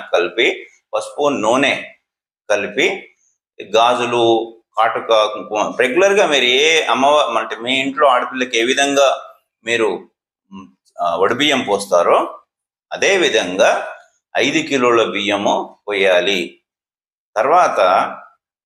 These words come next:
ఎంతమంది కనుక పోస్తే అన్ని ఐదు కిలోలు పోయాలి. అంతేగాని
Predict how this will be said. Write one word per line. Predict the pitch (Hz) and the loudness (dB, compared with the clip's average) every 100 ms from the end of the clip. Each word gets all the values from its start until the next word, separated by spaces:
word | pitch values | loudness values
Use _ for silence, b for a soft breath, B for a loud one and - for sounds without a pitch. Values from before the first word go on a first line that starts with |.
| _ _ _ _ _ _ _ _ - | _ _ _ _ _ _ _ _ -2
ఎంతమంది | 123 170 180 185 143 151 180 196 | 0 0 2 2 2 0 2 2
కనుక | 180 160 147 135 | 2 0 0 0
పోస్తే | 131 127 - | 0 0 0
అన్ని | 196 151 190 | 0 0 0
ఐదు | 190 190 | 0 0
కిలోలు | 180 175 170 | 0 2 2
పోయాలి. | 143 135 95 78 - _ _ _ _ _ _ _ _ _ _ _ | 2 2 2 0 -4 _ _ _ _ _ _ _ _ _ _ _
అంతేగాని | 113 131 208 151 135 135 190 277 - - | -8 0 2 4 2 2 -2 -4 -8 -16